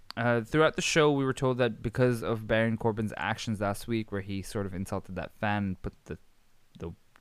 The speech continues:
drink or whatever over his head, he was suspended this week from the show. But after the f-, after the fucking match, Baron Corbin comes out and attacks Roman Reigns. Like, what the fuck? And then he goes up to the ramp, and his throne is just there.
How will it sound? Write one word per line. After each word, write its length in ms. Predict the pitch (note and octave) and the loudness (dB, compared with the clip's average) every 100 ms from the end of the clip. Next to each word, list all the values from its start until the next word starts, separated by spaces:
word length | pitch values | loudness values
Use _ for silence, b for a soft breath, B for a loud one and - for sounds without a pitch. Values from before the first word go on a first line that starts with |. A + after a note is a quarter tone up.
| _ - - | _ -20 -4
drink 320 | A2 G2+ G2+ | 0 0 0
or 60 | |
whatever 340 | G2 G2+ G2+ G2+ | -2 0 0 0
over 160 | G2+ | -2
his 120 | G#2 G#2 | -2 4
head, 260 | B2+ B2+ B B B B B | 4 4 B B B B B
he 120 | B2 | -4
was 120 | A2 | -4
suspended 600 | A2 - A2+ A2 G#2+ F#2+ - | -4 -4 -2 0 -2 -4 -10
this 360 | - G#2 A2 - | -8 -4 -4 -2
week 220 | A2 G#2+ | -4 -4
from 140 | - F#2+ | -4 -4
the 60 | |
show. 440 | - C#3+ C#3 C3 b b b b | 2 6 8 6 b b b b
But 120 | D#3+ | 8
after 240 | F3 F3+ E3+ | 10 8 2
the 100 | D#3 | -2
f-, 200 | D#3 - - | -6 -4 -2
after 240 | D3+ D#3+ | 0 0
the 40 | |
fucking 260 | D3+ E3 D3 | 0 0 2
match, 260 | E3 D#3 C3+ | 2 2 4
Baron 200 | C3+ C3 | 2 2
Corbin 240 | C3+ B2 | 0 0
comes 220 | A#2+ A2+ | -2 0
out 80 | A2 | 0
and 100 | G#2 | 0
attacks 220 | G#2 G2+ | -4 -6
Roman 200 | G2 F#2 | -6 -6
Reigns. 300 | B1+ - - - _ _ _ _ _ _ _ - - | -8 -14 -20 -20 _ _ _ _ _ _ _ -18 -10
Like, 160 | D3 | -8
what 140 | F#3+ - | -4 -4
the 80 | G#2+ | -4
fuck? 260 | - D2 b b b b | -6 -16 b b b b
And 160 | C3+ D#3 | 2 6
then 140 | F3+ | 6
he 100 | F3 | 6
goes 220 | D#3+ F#3+ | 8 8
up 120 | F#3+ F3 | 8 4
to 60 | E3 | 2
the 100 | E3 | 6
ramp, 320 | F3+ D#3+ - | 6 4 2
and 160 | C3+ C#3 | 0 2
his 200 | C#3+ - | 0 -2
throne 720 | - D3+ E3+ F#3 D#3 D3+ E3 - _ _ - | -4 8 10 10 6 -2 -8 -16 _ _ -2
is 140 | C#3+ | 0
just 160 | D3 A#2+ | 0 2
there. 300 | C#3 B2 | 4 4